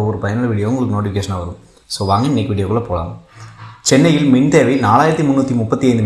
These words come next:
மெகாவாட் எனும் புதிய உச்சத்தை எட்டியுள்ளதாக தமிழக மின்துறை தெரிவித்துள்ளது. கோடை சீசன் தொடங்கியுள்ளதையொட்டி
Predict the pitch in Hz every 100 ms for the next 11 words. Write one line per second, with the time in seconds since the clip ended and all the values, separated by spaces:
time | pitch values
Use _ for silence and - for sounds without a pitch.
0 | 101 135 139 135 127 113 131 131 131 147
1 | 120 135 127 123 104 127 117 101 110 160
2 | 120 120 139 131 120 127 107 127 - 120
3 | 127 107 95 101 82 - - - - -
4 | - - - 139 170 196 170 156 135 123
5 | 117 139 143 127 110 104 -